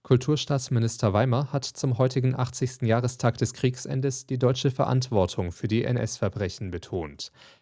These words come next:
Deutschland habe mit dem Zweiten Weltkrieg unermessliches Leid über andere Völker gebracht, sagte Weimar in Berlin.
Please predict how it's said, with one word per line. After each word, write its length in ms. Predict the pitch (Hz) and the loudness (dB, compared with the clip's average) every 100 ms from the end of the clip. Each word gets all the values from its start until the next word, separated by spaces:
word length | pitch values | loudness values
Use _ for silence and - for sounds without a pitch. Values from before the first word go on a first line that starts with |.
| _ | _
Deutschland 500 | - 92 - 117 98 | 4 4 4 2 2
habe 240 | 110 98 98 | 2 2 2
mit 320 | 95 92 - | 0 -2 -2
dem 140 | 98 | -2
Zweiten 480 | 95 - 98 - 98 | 0 2 2 2 2
Weltkrieg 540 | 101 - - 113 - - | 2 0 0 0 0 -2
unermessliches 840 | 135 127 123 113 - 123 - 120 120 | 4 4 4 2 0 -2 0 -2 2
Leid 320 | 107 92 - | 2 0 -4
über 280 | 127 101 - | -2 2 2
andere 320 | 95 95 92 | 0 0 -2
Völker 400 | - 95 - 92 | 0 -2 0 -2
gebracht, 600 | 92 - 90 80 - - - | -2 0 -2 -2 -6 -14 -8
sagte 460 | 104 98 - 104 | -2 -2 0 0
Weimar 260 | 98 87 92 | 2 2 0
in 140 | 90 | -2
Berlin. 420 | 92 87 82 71 | -2 -2 -6 -10